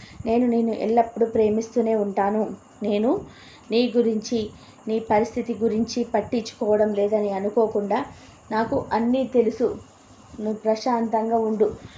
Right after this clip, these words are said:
నేను నీ పని చేస్తున్నాను. సరైన సమయంలో ప్రతిదీ నీకు సరిగ్గా జరుగుతుంది.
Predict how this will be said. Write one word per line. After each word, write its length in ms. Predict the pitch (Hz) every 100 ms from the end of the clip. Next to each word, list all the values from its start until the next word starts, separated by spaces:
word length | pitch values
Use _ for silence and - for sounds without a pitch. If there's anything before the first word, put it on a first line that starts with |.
| - - -
నేను 300 | 220 226 226
నీ 100 | 226
పని 300 | 220 214 214 240
చేస్తున్నాను. 640 | 214 - 220 214 214 214 - - 226
సరైన 340 | 214 226 220
సమయంలో 600 | 208 220 208 208 208 202
ప్రతిదీ 580 | 202 208 202 226 208 214
నీకు 340 | 208 - 262 - - - - -
సరిగ్గా 360 | 214 220 233
జరుగుతుంది. 720 | 233 214 196 214 208 202 233